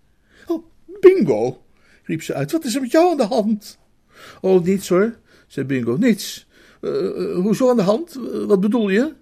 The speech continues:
"Oh, maar je ziet eruit."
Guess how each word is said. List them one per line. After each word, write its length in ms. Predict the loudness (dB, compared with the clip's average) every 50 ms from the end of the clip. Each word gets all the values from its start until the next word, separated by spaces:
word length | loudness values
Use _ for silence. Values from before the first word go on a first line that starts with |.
| _ _ _ _ _ _ _ _ _ _ _ -20 -20 -20 -16 -12
"Oh, 80 | -10
maar 160 | -10 -10 -12 -14 _ _ -10 -10 -6
je 120 | -4 -4
ziet 200 | -2 -2 -2 -2
eruit." 720 | -4 -6 -8 -8 -4 -2 -2 -2 -2 -4 -18 -20 -20 -20